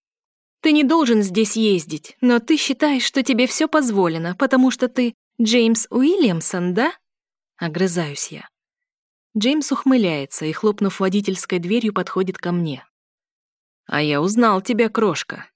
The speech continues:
Я пристально смотрю на него с каменным лицом. Если Джеймс считает, что я собираюсь с ним мило общаться, то он ошибается.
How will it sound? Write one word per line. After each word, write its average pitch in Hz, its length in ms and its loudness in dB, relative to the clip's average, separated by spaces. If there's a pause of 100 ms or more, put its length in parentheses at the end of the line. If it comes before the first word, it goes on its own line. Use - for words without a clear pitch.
(540)
Я 202 180 0
пристально 226 480 0
смотрю 208 400 0
на 208 100 2
него 151 220 -4
с - 100 -6
каменным 175 460 -2
лицом. 139 500 -6 (460)
Если 220 260 -2
Джеймс 190 460 -2
считает, 185 480 -4
что - 120 -8
я 160 120 -2
собираюсь 170 480 -2
с - 100 -8
ним 165 180 -2
мило 165 280 -2
общаться, - 600 -6
то 214 120 0
он 208 140 2
ошибается. 175 760 -6